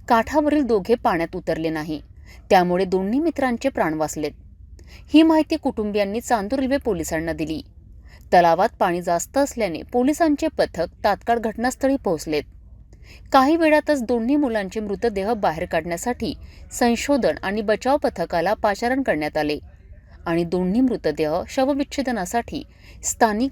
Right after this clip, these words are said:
गावात आणण्यात आले. पुढील तपास पोलीस निरीक्षक अजय अहिरकर यांच्या नेतृत्वाखाली हेड कॉन्स्टेबल हेड शिवाजी घुगे, नितीन शिंदे,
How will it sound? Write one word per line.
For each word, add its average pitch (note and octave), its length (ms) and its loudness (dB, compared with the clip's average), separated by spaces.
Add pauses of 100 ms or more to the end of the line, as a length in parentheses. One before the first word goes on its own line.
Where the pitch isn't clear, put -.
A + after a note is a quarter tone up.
गावात A#3+ 300 4
आणण्यात D3+ 320 -4
आले. D3+ 220 -2 (1040)
पुढील D4+ 300 6
तपास D#4+ 320 6
पोलीस B3+ 360 -4
निरीक्षक A#3 340 -4 (120)
अजय G#3 260 0 (100)
अहिरकर F#3+ 640 -2
यांच्या G3 320 -6
नेतृत्वाखाली F3+ 720 -2 (420)
हेड C#4 180 2
कॉन्स्टेबल D4+ 520 0 (120)
हेड G#3+ 240 0
शिवाजी F3 520 -2
घुगे, F3+ 440 -4 (180)
नितीन G3+ 520 -4
शिंदे, F3 420 -2